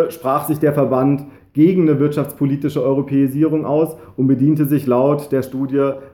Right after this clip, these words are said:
ganz klar einer rechtspopulistischen Rhetorik, sodass sie zu dem Ergebnis kamen, also Hein und Sablowski, dass die nationalkonservativen und neoliberalen Kräfte innerhalb des Verbands in der A F D ihren parteipolitischen Ausdruck gefunden haben.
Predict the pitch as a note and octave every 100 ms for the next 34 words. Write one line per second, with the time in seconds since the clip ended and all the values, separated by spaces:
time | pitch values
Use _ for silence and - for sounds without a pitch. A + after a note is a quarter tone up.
0 | _ _ B2 B2 B2+ B2 B2+ A#2+ A#2+ A#2
1 | - G#2 A#2+ A2+ A#2 G2 G#2 G2 G#2+ G#2
2 | F#2+ E2 - - _ - A#2 B2+ C3+ -
3 | B2+ A#2+ A2+ C3+ C#3 C#3 B2+ B2 C3+ C#3
4 | - _ - G#2 G#2 G2+ A#2 A#2 A2 G#2
5 | A2+ - A#2+ A#2 A#2 - - A#2 - B2
6 | B2 B2 A#2+ - - - A#2+ A#2+ B2+ A#2+
7 | B2+ D3+ D3 C#3+ C3+ C3+ C3+ C3+ C3 B2
8 | A#2+ A2+ B2+ D3+ C#3+ B2+ A2+ A#2 A#2+ A#2
9 | C3 B2 - B2 D3 F3 C3+ C3 C3 -
10 | - C3 C3 A2 A#2 C3 C3+ - _ _
11 | _ D3 D3+ C3+ A#2+ B2 G2+ C3 C3 C#3
12 | - - - C3+ B2 B2 B2 A#2+ B2+ C3
13 | B2 B2+ A#2 G#2+ A2+ A#2 A#2 F#2+ G#2 G#2
14 | G2 G2 F2+ E2+ E2 E2+